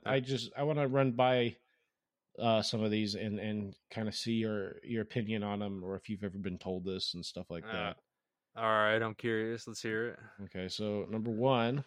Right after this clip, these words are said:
Speaker 2: is it's, "Never shake a man's hand sitting down." Wha-, what, what are your thoughts on
Speaker 1: Okay.
Speaker 2: that?
Speaker 1: Uh, yeah. I, I've been, I was raised that way too.
Speaker 2: Is that something you actively follow?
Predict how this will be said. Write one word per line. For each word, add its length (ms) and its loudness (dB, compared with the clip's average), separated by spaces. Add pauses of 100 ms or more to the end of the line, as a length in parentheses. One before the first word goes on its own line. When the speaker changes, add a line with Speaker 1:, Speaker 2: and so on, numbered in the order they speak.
Speaker 2:
is 180 -6
it's, 280 -6
"Never 280 2
shake 300 4
a 40 2
man's 440 2
hand 420 0
sitting 380 0
down." 380 0 (1080)
Wha-, 180 -10 (280)
what, 180 2
what 180 4
are 20 8
your 80 6
thoughts 300 4
on 0 -
Speaker 1:
Okay. 240 4 (720)
Speaker 2:
that? 60 0
Speaker 1:
Uh, 460 10 (480)
yeah. 380 4 (440)
I, 240 0
I've 80 -2
been, 220 -2 (220)
I 80 0
was 180 -2
raised 260 0
that 160 -2
way 180 2
too. 280 -4 (840)
Speaker 2:
Is 120 -8
that 160 0
something 240 0
you 160 -2
actively 420 0
follow? 460 0